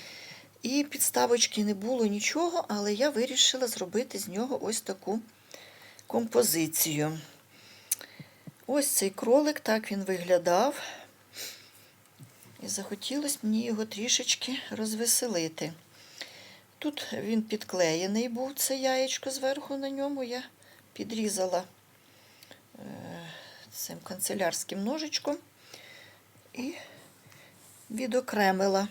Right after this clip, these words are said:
це яєчко від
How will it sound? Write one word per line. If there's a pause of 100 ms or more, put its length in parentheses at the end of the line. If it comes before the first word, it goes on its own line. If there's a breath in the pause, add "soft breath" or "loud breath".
(2250)
це
яєчко
від